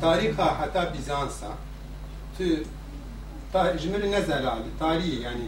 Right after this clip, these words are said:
ki Kurd li wê mintiqê çi bûn, çawa bûn, ji terefê Ermeniya diqet bas kirin. E, ê Kurda de ji lê dinerim, em diherim li,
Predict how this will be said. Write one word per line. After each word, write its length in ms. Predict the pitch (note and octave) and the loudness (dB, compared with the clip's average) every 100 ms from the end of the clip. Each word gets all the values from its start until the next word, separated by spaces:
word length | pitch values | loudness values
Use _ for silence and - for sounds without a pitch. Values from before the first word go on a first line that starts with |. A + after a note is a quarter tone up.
| - | -6
ki 80 | A#2 - | -8 -4
Kurd 200 | F3+ E3+ - C#3+ | -2 -2 -6 -6
li 40 | |
wê 140 | C#3+ D#3+ | 0 2
mintiqê 480 | D3+ - C3 D3 C3+ | 2 -2 -8 -6 -6
çi 120 | - | -6
bûn, 360 | D3+ C#3+ C3 - | -8 -6 -6 -4
çawa 300 | C#3+ C#3 B2+ | -2 0 0
bûn, 260 | A2+ B2+ D3 - - - - - - | 0 -4 -6 -8 -12 -12 -12 -12 -10
ji 80 | - | -4
terefê 280 | D3+ F3+ F3+ | 0 0 0
Ermeniya 480 | E3 D#3 E3 G#3+ A3 | 0 2 2 2 0
diqet 260 | D3+ F3+ C3 | 0 0 0
bas 200 | A#2 - | -6 -8
kirin. 200 | - - - - - - - - - - - - - - - - D3+ - | -10 -10 -10 -10 -10 -10 -10 -10 -10 -10 -10 -10 -10 -10 -10 -8 -6 0
E, 40 | G3 | 2
ê 140 | G3+ | 2
Kurda 320 | F#3 G3+ G3+ | 2 4 4
de 120 | F#3 D#3 | 4 0
ji 300 | - - D#3+ | -2 -2 0
lê 120 | C3+ | 0
dinerim, 340 | C3 C#3 G3 | 0 0 2
em 140 | E3 D#3 | 2 2
diherim 480 | D3+ F3+ E3+ C3+ | 0 0 0 -2
li, 160 | B2+ B2 | -2 -2